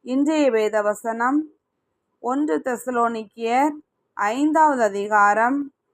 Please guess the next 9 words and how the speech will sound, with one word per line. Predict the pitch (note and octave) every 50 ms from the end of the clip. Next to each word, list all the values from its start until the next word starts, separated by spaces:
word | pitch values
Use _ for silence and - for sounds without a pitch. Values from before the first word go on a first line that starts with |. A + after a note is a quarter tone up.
| _ _ _ _ _ _ _ _ _ _ _ -
ஐந்தாவது | - G#3 A3 B3 C#4 C#4+ C#4+ C#4+ C#4 C4+ C4+ B3 A#3 B3 A#3
இறை | A3 A3 A3 G#3+ G#3+
வார்த்தைகள். | G#3 G#3 G#3 G3+ G3+ G3 - - G3+ G3 F#3+ F#3 F#3+ F#3 F#3 F3 E3+ D#3+ D#3 - _ _ _ _ _ _ _ _ _ _ _ _ _ _ _ _ _ _ _ _ _ _ _ _ _ _ _ _ _ _ _ _ _ -
நீங்கள் | A#3+ B3+ C#4+ D#4+ E4 F4 F4 E4 D4 B3 A3+
எல்லோரும் | A3+ A#3 B3 C4 C4 B3+ A#3+ A#3 A3+ G#3 A3 A#3+ C4 C4 - _ - A3 A#3
ஒளியை | B3 C4+ D4+ E4+ F4 F4+ F#4+ F4
சார்ந்தவர்கள், | - - C#4+ B3 A#3 A#3 A#3 A3 A3+ A3 G#3+ G#3+ G#3 G#3 F#3+ G#3+ G#3 F#3+ F3+ E3+ E3 D#3 - - _ _ _ _ _ _ _ _ _ _ -
பகலில் | A#3+ A#3+ B3 B3+ C#4+ E4 E4+ E4+ E4+ D#4 C#4+ B3
நடப்பவர்கள். | A3 G#3+ A3 A3+ - B3+ A#3+ A3+ A3+ A3 G#3+ G#3 G#3+ G#3 G3 F3+